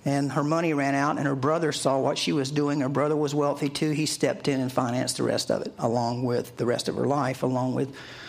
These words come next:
uh, some other friends during that period of time. She had eleven children herself. No excuses, right? <laughs> You have a woman in the late seventeen hundreds with eleven children,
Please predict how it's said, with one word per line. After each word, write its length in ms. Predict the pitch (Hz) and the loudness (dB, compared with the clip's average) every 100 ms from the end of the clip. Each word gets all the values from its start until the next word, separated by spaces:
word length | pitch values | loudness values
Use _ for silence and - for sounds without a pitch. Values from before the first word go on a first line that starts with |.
| - - | -16 -2
uh, 60 | 135 | 0
some 220 | 127 151 | 2 2
other 200 | 143 156 | 2 0
friends 460 | 143 131 131 131 - - - - - | 0 0 0 -2 -6 -12 -16 -18 -6
during 160 | - 147 | 0 2
that 180 | 135 - | 2 0
period 220 | 147 127 | 0 0
of 60 | 120 | 0
time. 160 | 127 | -2
She 160 | - 170 | -2 0
had 140 | 190 | 2
eleven 340 | 139 165 175 160 | 2 0 0 -2
children 400 | - 185 147 127 | 0 0 0 -2
herself. 560 | 127 - 156 117 - - - - - - - - - - - - - | -2 -2 -4 -6 -12 -20 -20 -20 -20 -20 -20 -20 -20 -20 -20 -20 -6
No 160 | - 185 | 0 0
excuses, 500 | 120 - 135 123 107 | 0 -2 -4 -4 -4
right? 280 | 131 143 147 | -2 0 -2
<laughs> 60 | - - - - - 202 - | -8 -10 -16 -16 -12 -10 0
You 60 | |
have 100 | 294 | 2
a 60 | 233 | 4
woman 360 | 180 202 202 185 | 2 2 2 2
in 80 | |
the 80 | 160 | 2
late 180 | 160 160 | 2 2
seventeen 460 | - 165 156 156 147 | 2 2 2 0 0
hundreds 260 | 156 156 | 2 2
with 100 | 180 | 2
eleven 300 | 240 269 233 | 2 2 2
children, 560 | 202 160 107 98 110 | 0 2 2 0 -4